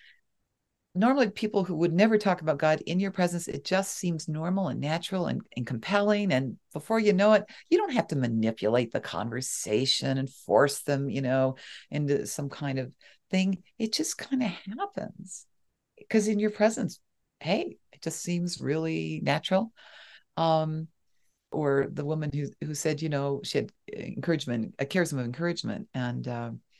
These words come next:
and she said, you know, "All my life, total strangers just walk up to me and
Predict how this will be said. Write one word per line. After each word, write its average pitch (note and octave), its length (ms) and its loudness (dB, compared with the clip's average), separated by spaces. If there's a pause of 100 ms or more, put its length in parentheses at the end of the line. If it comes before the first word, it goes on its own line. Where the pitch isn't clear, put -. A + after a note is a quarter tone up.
(840)
and D3 100 -8
she D#3 60 -4
said, D#3+ 220 0
you E3 60 0
know, D#3+ 80 0
"All E3 100 4
my E3 160 6
life, E3+ 220 4
total D3+ 200 -2
strangers C#3+ 600 -4
just - 220 -6
walk C3 220 4
up D3 120 -4
to - 80 -8
me D3 140 -4
and D3+ 200 -4